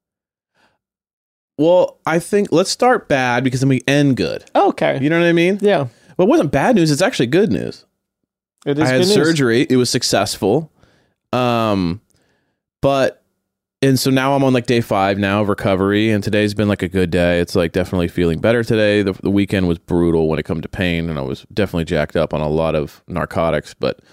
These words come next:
Speaker 1: now I'm kind of, like, planing a little bit, which is nice. It's, like, the first day that I haven't taken a lot of pain meds, which is nice. Um, but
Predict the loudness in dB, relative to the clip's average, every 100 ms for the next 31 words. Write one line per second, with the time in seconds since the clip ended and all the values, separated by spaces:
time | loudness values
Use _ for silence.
0 | _ _ _ _ -4 -2 -2 -4 -6 -6
1 | -4 -6 -6 -10 _ _ -6 -2 0 0
2 | 0 0 0 -4 -8 -8 -2 0 -2 -4
3 | -8 -8 -8 -4 -4 -2 -2 0 -2 -4
4 | -4 -4 -2 -4 -4 -4 -4 -4 -4 -8
5 | -16 -8 -4 -2 -4 -10 _ _ _ _
6 | _ _ -4 -2 0 0 -2 -6 -12 _
7 | _ _ _ -20 _ -4 0 0 -2